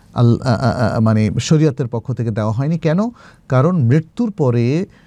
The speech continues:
সম্পদ শরিয়া ভিত্তিক কীভাবে বন্টন হবে, এটা কোরআনে আল্লাহ সুবহানাহু ওয়া তাআলা বিশদ ব্যাখ্যা করে দিয়েছেন।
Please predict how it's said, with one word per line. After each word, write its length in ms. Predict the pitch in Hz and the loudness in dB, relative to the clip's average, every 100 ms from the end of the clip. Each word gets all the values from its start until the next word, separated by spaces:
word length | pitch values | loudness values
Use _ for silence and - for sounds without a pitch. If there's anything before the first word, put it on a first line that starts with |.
| _ | _
সম্পদ 580 | - - 156 156 - 180 | -12 -2 2 2 0 -4
শরিয়া 360 | - 139 135 147 | 0 2 2 2
ভিত্তিক 360 | 170 - 214 - | 0 -4 -10 -4
কীভাবে 300 | 135 170 208 | 0 2 2
বন্টন 360 | 185 175 175 | -2 -4 -4
হবে, 180 | 175 180 | -2 -2
এটা 160 | 190 190 | -2 -4
কোরআনে 440 | - 160 190 202 | -2 0 2 0
আল্লাহ 220 | 185 160 | 2 0
সুবহানাহু 380 | 160 160 160 165 | 0 -2 -2 0
ওয়া 80 | 156 | -2
তাআলা 400 | 160 - - 139 | -4 -20 -6 0
বিশদ 260 | 170 208 185 | 0 0 -2
ব্যাখ্যা 320 | 131 - 127 | -2 -2 -2
করে 180 | 123 113 | 0 2
দিয়েছেন। 460 | 175 160 - 104 | 2 0 -2 -10